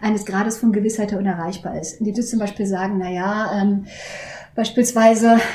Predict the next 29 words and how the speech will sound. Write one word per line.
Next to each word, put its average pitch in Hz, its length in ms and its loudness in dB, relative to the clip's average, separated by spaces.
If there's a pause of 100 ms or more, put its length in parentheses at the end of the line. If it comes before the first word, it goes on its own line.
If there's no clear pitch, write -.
(120)
ähm, 208 360 2 (600)
ja, 262 300 4
bei 233 140 4 (160)
euch 240 180 4
im 233 180 10
Berufsverband 233 600 2
sind 262 160 2
ja 254 60 6
nur 226 140 8
so 226 140 2
und 226 120 4
so 202 140 -2
viele, 269 500 4
die 226 120 2 (140)
anderen 214 320 0
offenbar 196 340 0
nicht, 254 320 0
also 214 160 0
sind 208 220 -2
die 214 160 -4
anderen 208 260 0
alle 185 560 -4
offenbar 190 400 -4
Opfer 180 440 -8 (500)
und 196 140 0
wollen 170 160 -2
das 170 120 -8
gar 160 240 -8
nicht.“ - 260 -14